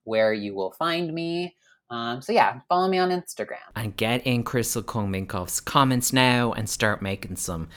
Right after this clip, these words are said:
Speaker 2: start banging some, like, metaphorical pots and pans together and let's get this Instagram live a cooking.
Speaker 1: Yes, please.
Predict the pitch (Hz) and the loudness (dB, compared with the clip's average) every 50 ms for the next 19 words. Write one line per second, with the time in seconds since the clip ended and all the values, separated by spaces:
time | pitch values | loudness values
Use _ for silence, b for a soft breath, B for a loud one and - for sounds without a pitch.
0 | B B B B - 135 - - 135 135 139 143 143 143 139 - 127 120 113 - | B B B B 0 0 4 6 6 6 6 6 4 2 2 2 2 0 0 0
1 | 113 113 104 101 113 113 110 110 - - 113 107 98 - 139 - 110 95 90 - | 0 0 0 2 2 2 2 0 0 0 0 0 0 -2 -2 -2 -2 -2 -2 -2
2 | - 98 90 95 90 82 82 80 - 90 78 73 78 73 73 76 85 92 - - | -4 -4 -4 -4 -4 -4 -4 -4 -4 -4 -4 -6 -6 -6 -6 -8 -8 -8 -8 -6
3 | - - 90 - 98 87 - - 101 90 - - - - 87 87 85 90 85 78 | -6 -6 -6 -6 -6 -6 -6 -6 -8 -8 -8 -8 -4 -4 -4 -4 -4 -6 -6 -6
4 | 76 76 - - - - - - 110 - - - - 110 - - - 117 113 113 | -8 -8 -10 -12 -16 -12 -8 -6 -6 -4 -4 -6 -8 -10 -12 -14 -12 -10 -8 -8
5 | 101 - - - - - - - - - - - - - - - - - - - | -8 -10 -12 -16 -18 -18 -18 -20 -20 -20 -20 -20 -20 -20 -20 -20 -20 -14 -10 -8
6 | 127 120 113 110 - - 127 123 - - | -4 0 2 4 4 4 2 0 -4 -6